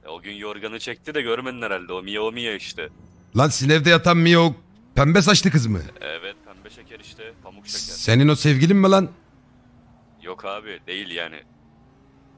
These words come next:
Speaker 2: E, ne yapıyorsun senin evinde o?
Speaker 1: O içeride, ya şimdi abi ben sana olayları nasıl anlatsam. Başımızda bir bela vardı da polis güvenli ev diye o evi kimse bilmiyor, benim evi.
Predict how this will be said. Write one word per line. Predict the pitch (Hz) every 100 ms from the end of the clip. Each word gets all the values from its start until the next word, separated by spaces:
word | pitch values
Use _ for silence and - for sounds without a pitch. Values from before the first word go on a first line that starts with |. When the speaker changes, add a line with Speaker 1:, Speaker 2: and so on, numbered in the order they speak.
| _ _ _ _ _
Speaker 2:
E, | 120 135
ne | 165
yapıyorsun | 190 175 165 156 123
senin | 147 143
evinde | 135 135 147
o? | 156 - _ _ _ _ _ _
Speaker 1:
O | 90 95 123 120 _ _ -
içeride, | - 117 113 123
ya | 143 92 92 87
şimdi | - 104 110
abi | 101 85
ben | 92 95
sana | 104 98
olayları | 95 95 95 92
nasıl | 95 -
anlatsam. | 98 90 - - 76 _ _ _ _ _ -
Başımızda | 101 - 127 123 127
bir | 123
bela | 123 135 127
vardı | 127 131
da | 113 82 -
polis | - 101 113 -
güvenli | 107 110 113 113
ev | 117 104
diye | 107 117 104
o | 95
evi | 98 104
kimse | - - 113
bilmiyor, | 113 104 90
benim | 87 95
evi. | 92 98